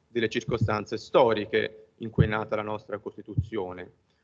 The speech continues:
Ovviamente non solo l'esperienza della guerra e quindi non solo l'idea che la nostra Costituzione è una Costituzione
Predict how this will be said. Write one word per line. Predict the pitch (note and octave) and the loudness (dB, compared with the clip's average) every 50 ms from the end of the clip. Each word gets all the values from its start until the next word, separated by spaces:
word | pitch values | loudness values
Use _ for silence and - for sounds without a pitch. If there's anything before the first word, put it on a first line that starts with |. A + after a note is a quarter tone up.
| _ _ - | _ _ -8
Ovviamente | - A2+ A#2+ D3 C3+ C3 C#3 D3+ D3+ C3 | -2 2 4 4 4 4 2 2 2 0
non | A2+ A2+ A#2 B2 B2+ | 0 0 -2 -4 -6
solo | - - D3 C#3+ C#3 B2 A2+ A2 A2 | -4 2 4 4 6 6 6 4 4
l'esperienza | G#2+ G#2+ - - - A2+ G#2 A2 A2 A2 A2 G#2 - - G#2 G2 | 4 2 2 0 0 0 0 0 0 0 -2 -4 -6 -6 -6 -6
della | F#2+ F#2 F#2+ G#2 | -4 -2 0 2
guerra | A2+ B2 C#3 C#3 C#3 C#3+ C#3+ D3 D#3 C#3+ | 6 8 8 8 8 6 2 2 0 0
e | A#2+ G#2 | 0 -2
quindi | - - A#2 G#2 G#2 | -6 -8 -10 -8 -8
non | G#2 G#2 G2+ | -8 -10 -8
solo | - - F3 C#3 | -6 -4 -2 -2
l'idea | A2+ G2+ G#2 A2+ A#2 B2 A#2+ A2+ A2 G#2 G#2 - - _ _ _ _ _ _ _ _ _ _ _ _ _ _ _ _ _ _ _ _ _ _ | -2 -2 -4 -2 0 2 4 4 4 2 0 -2 -8 _ _ _ _ _ _ _ _ _ _ _ _ _ _ _ _ _ _ _ _ _ _
che | - - G#2+ | -6 -2 -2
la | G#2+ | 0
nostra | A2+ A#2+ - - A#2 | 0 -2 0 0 -2
Costituzione | A2 A#2 G2 - D#3 D3 - - A#2+ A2+ | -2 -2 -4 -6 -8 -6 -2 -2 0 0
è | |
una | A2 G#2+ G2+ | 0 -2 -4
Costituzione | - - - - G#2+ - A2+ - - - A#2+ A#2 A2 A2 G#2+ G#2 - | -6 -8 -8 -8 -8 -10 -10 -8 -6 -4 -2 -2 0 -2 -2 -4 -6